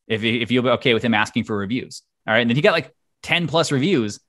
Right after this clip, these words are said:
doing this live Q and A in a Facebook group. So there's, there's endless sources of ways that you can get legitimate reviews as long as you provide legitimate value, whether that's through Q and A, through seminars, through webinars,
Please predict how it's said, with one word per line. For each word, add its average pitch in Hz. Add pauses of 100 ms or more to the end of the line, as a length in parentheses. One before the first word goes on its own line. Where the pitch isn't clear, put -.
(180)
doing 147
this 131
live 143
Q 147
and 143
A 139
in 123
a 123
Facebook 180
group. -
So 160
there's, 170 (200)
there's 151
endless 220
sources 143
of 110
ways 131 (240)
that 127
you 165
can 156
get 156
legitimate 131
reviews 127
as 107
long 190
as 110 (460)
you 104
provide 113
legitimate 113
value, 92
whether 92
that's 95
through 92
Q 104
and 123
A, 180 (160)
through 98
seminars, 170
through 98
webinars, 160